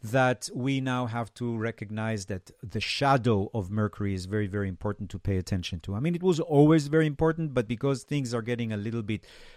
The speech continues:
more intense, uh, in every aspects of life, including astrology,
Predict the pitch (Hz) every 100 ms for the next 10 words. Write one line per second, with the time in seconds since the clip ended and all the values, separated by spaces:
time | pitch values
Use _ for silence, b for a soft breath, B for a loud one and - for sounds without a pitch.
0 | - 131 131 123 98 - 123 165 156 -
1 | - 156 139 143 - 143 - 156 185 165
2 | 185 180 175 - - 175 165 165 165 160
3 | 147 156 151 143 - 135 131 127